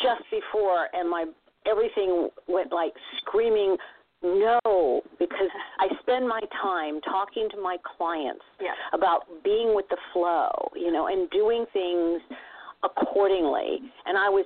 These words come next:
Speaker 1: so totally going against everything that I tell people to do by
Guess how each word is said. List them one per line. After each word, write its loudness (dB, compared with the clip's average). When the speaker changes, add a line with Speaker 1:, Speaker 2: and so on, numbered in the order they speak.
Speaker 1:
so 4
totally 2
going 0
against -2
everything 2
that 0
I 0
tell -2
people -4
to -12
do 0
by -4